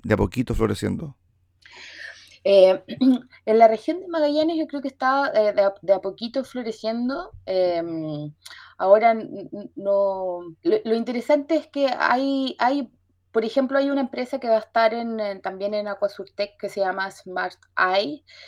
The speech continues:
Speaker 2: eh, que, mm, tanto es así la relevancia de Magallanes, eh, para ellos, por ejemplo, que tienen su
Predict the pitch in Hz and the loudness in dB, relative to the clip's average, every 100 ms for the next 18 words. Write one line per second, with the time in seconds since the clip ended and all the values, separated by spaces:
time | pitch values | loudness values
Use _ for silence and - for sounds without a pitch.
0 | - - 190 180 175 170 165 156 156 156 | -16 -2 2 2 2 0 -2 -6 -8 -12
1 | _ _ _ _ 202 196 190 180 185 - | _ _ _ _ 0 2 2 0 -4 -14
2 | - _ 254 269 311 285 294 277 285 294 | -20 _ -4 2 2 4 2 0 -2 -2
3 | 269 - 208 214 208 202 220 240 247 240 | -4 -2 0 2 4 4 4 2 -4 -2
4 | 214 202 190 190 208 226 233 233 226 214 | -2 -4 -6 -4 -4 -4 -4 -6 -6 -8
5 | 190 180 175 175 202 285 220 220 - 220 | -4 -4 -2 2 4 4 2 -4 -4 -10
6 | 220 220 214 - 269 220 214 226 240 233 | -6 -6 -6 -4 -4 -4 -6 -6 -6 -6
7 | - 220 208 | -8 -6 -6